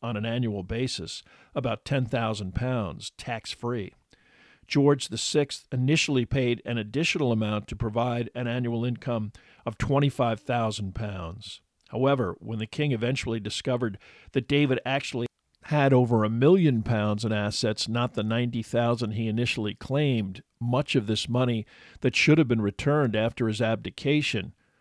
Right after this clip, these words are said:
he renegotiated with David, getting his brother to agree to a total annual amount of about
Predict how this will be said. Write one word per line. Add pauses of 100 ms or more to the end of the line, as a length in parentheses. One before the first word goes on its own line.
(200)
he
renegotiated
with
David, (200)
getting
his
brother
to
agree
to
a
total
annual
amount
of
about